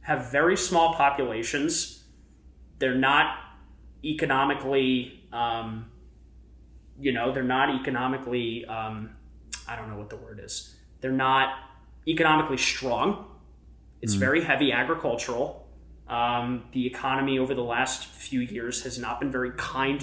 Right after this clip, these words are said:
Speaker 1: to these people. But the one thing that they love to do, which I was proud to do every Friday night, is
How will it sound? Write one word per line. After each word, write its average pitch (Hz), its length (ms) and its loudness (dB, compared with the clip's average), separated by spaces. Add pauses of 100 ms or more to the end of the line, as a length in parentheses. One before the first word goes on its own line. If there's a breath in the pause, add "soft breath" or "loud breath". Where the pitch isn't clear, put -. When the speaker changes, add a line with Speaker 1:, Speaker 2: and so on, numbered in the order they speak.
Speaker 1:
to - 160 -4
these 107 200 -6
people. 113 540 -8 (960)
But 127 400 -2
the 131 60 -4
one 135 340 2
thing 156 460 2
that 135 420 -2
they 135 160 2
love 139 420 2
to - 80 -10
do, 160 460 6
which 139 240 0
I 135 120 2
was - 500 -4
proud 147 480 2
to 123 100 -8
do 180 260 4
every 127 200 0
Friday 113 360 -6
night, 120 260 -2
is 135 420 -2